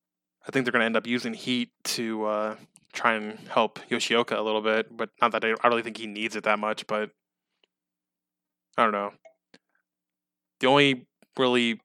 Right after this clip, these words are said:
interesting booking, or you could say bad, is Nakajima, but with the way Inaba's title reign was going already, I can't blame them for wanting to pull the trigger on something new and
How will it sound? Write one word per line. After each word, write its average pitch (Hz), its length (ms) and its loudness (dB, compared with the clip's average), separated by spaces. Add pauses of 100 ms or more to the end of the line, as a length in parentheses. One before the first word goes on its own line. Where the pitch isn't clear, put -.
(260)
interesting 120 460 -4
booking, 107 640 -2 (120)
or 113 200 0 (140)
you 123 120 2
could 123 160 2
say 113 140 2
bad, 110 340 6
is 107 200 -6 (360)
Nakajima, 113 680 2 (640)
but 110 400 0 (440)
with 117 100 -2
the - 100 -2
way 123 240 6
Inaba's 120 360 6
title 120 240 4
reign 117 100 0
was 110 120 -4
going 113 260 0
already, 110 520 -2 (220)
I 120 140 4
can't 131 360 2
blame 117 220 2
them 110 140 0
for 120 120 -6
wanting 113 200 -2
to - 0 -
pull 117 160 -4
the 110 80 -6
trigger 113 440 2
on 113 220 -2
something 113 320 -4
new 110 280 -2
and 107 240 -6